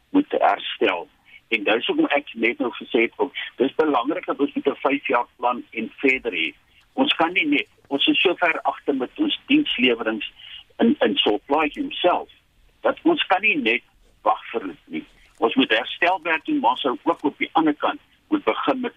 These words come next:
'n langtermynbeplanning en dit deurwerk daar so so. Uh, ons voel net dat self is,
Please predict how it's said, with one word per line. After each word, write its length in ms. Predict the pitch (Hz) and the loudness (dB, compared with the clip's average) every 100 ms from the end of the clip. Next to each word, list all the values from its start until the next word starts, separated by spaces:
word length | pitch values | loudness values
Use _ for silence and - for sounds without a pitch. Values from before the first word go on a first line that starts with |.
| - | -4
'n 120 | 95 | 0
langtermynbeplanning 1080 | 95 294 - 127 110 104 101 - 113 107 101 - - - | 2 2 -2 -2 -2 -2 -6 -2 -2 -2 -8 -12 -20 -6
en 120 | 104 | 0
dit 140 | 98 98 | 0 -2
deurwerk 560 | - 104 104 92 92 - | -4 0 0 0 -2 -2
daar 220 | - 78 80 | -2 -2 -2
so 160 | - | -4
so. 320 | 76 - 80 - _ - - - - | -2 0 0 -2 _ -20 -18 -18 0
Uh, 160 | 98 87 - _ _ _ _ | 0 0 -8 _ _ _ _
ons 240 | - 196 - - - - - - | -2 0 2 -2 -4 -8 -18 -2
voel 120 | 147 | 2
net 180 | 135 127 | 2 0
dat 180 | 92 87 _ | -4 -6 _
self 360 | - 165 147 - | -4 0 0 -2
is, 300 | 104 110 | -2 -2